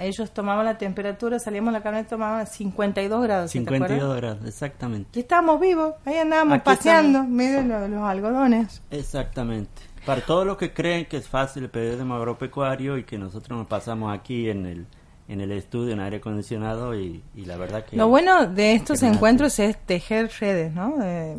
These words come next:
Speaker 1: digo, me parece de
Speaker 2: Sí.
Speaker 1: conocer gente, de hacer, este, de, por ahí cuando la gente de Salta necesita algo, Santiago puede ayudar, o al revés.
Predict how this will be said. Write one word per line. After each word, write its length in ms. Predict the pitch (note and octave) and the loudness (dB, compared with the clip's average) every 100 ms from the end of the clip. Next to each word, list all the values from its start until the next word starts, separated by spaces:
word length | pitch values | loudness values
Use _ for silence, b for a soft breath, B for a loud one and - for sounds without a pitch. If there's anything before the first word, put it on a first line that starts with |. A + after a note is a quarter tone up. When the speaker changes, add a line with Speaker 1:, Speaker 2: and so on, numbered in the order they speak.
| E3 | -8
Speaker 1:
digo, 340 | D#3+ G3+ G3 E3 | -4 -2 0 -2
me 160 | F3 | -6
parece 380 | E3 D#3 F#3 G3 F#3 | -4 -4 -4 -2 -2
de 160 | F3 | -2
Speaker 2:
Sí. 60 | E3 | -4
Speaker 1:
conocer 400 | E3+ E3+ - F#3+ | -2 -2 0 -2
gente, 580 | - A3 A3+ A#3+ A3+ A3+ | 2 4 8 8 8 4
de 140 | G3 | 4
hacer, 320 | D#3 - G3 F#3+ | 0 0 -2 -2
este, 240 | - E3 | -4 -6
de, 200 | D3+ D3+ | -6 -8
por 180 | - E3 | -8 -4
ahí 160 | F3 F#3+ | -4 -2
cuando 320 | G3+ F#3 E3+ | -2 0 -2
la 140 | E3+ | -4
gente 260 | - F3+ F#3+ | -6 -6 -6
de 100 | F3 | -4
Salta 300 | G3+ G3 G3+ | -4 -2 -2
necesita 480 | F3+ F3 F#3+ F#3+ F#3+ | -2 -6 -8 -4 -4
algo, 420 | G3 G3 E3+ E3 | -2 -2 -2 -6
Santiago 480 | - E3 F#3+ G3 F#3 | -10 -10 -6 -4 -4
puede 160 | F3+ F3+ | -4 -6
ayudar, 480 | - F3+ G3 G#3+ G#3 | -6 -4 0 2 0
o 80 | |
al 80 | F#3+ | -2
revés. 580 | - E3+ F3+ G#3 A3+ | -4 -6 -4 -4 -4